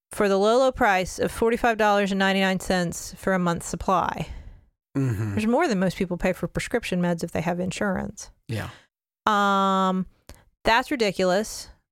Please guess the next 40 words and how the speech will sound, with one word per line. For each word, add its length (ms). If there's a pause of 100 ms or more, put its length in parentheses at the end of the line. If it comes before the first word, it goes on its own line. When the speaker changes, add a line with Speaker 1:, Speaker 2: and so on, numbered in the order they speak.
(180)
Speaker 1:
That 220
will 160
not 200
work. 340
It 120
doesn't 340
make 180
any 160
scientific 460
sense. 340
I 100
don't 220
know 160
what 320 (300)
boosts 440
respiratory 580
wellness, 460
promotes 420
respiratory 480
health, 420 (720)
enhances 540
pleural 260
acti-, 200
I 100
don't 140
know 60
what 160
any 100
of 80
those 160
things 240
are 80
supposed 440
to 40
mean. 320 (1000)
And 120
also, 540
if 260
you 200
are 220